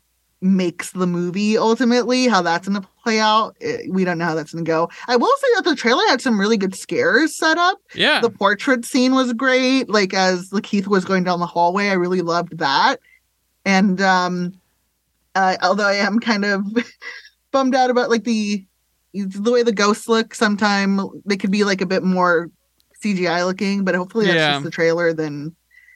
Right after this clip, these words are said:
Speaker 1: you know, I hope there's a lot of fun practical stuff in, in it as well. 'Cause that's sort of, like, what makes Haunted Mansion the ride so functional, is because a lot of it is based off practical effects that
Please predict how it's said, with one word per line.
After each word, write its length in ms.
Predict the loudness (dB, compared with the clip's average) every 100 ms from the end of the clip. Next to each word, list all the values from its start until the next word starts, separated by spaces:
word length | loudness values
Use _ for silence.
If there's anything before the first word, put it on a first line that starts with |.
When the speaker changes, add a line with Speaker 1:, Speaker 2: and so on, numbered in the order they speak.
| -8
Speaker 1:
you 140 | -4
know, 100 | -2
I 60 | 0
hope 160 | -2
there's 180 | 0 -2
a 80 | 0
lot 280 | 0 0 -2
of 100 | -6
fun 180 | -6 -6
practical 480 | -4 -6 -6 -10 -10
stuff 380 | -8 -4 -2 -2
in, 260 | -4 -6 -4
in 80 | -4
it 120 | -2
as 160 | -4 -2
well. 140 | -2
'Cause 80 | 0
that's 260 | -4 -4
sort 200 | -2 0
of, 100 | 0
like, 200 | 0 -2 -2
what 320 | -2 -2 -2
makes 280 | 0 0 0
Haunted 260 | 0 2 2
Mansion 320 | 0 0 0
the 100 | 0
ride 460 | 2 2 2 -2 -6 -16 -20 -10
so 180 | -2 -2
functional, 600 | 2 2 2 2 2 2
is 100 | 0
because 520 | -2 0 2 0 -6 _ -20 -20 -2
a 80 | 0
lot 280 | 2 2 2
of 120 | 0
it 140 | 2
is 420 | 2 0 -4 -12 -20 _ _ _ _ -12 -2
based 260 | 0 2
off 200 | 2 0
practical 460 | 0 -2 -2 0 -2
effects 440 | 2 0 0 -4
that 320 | -2 0 0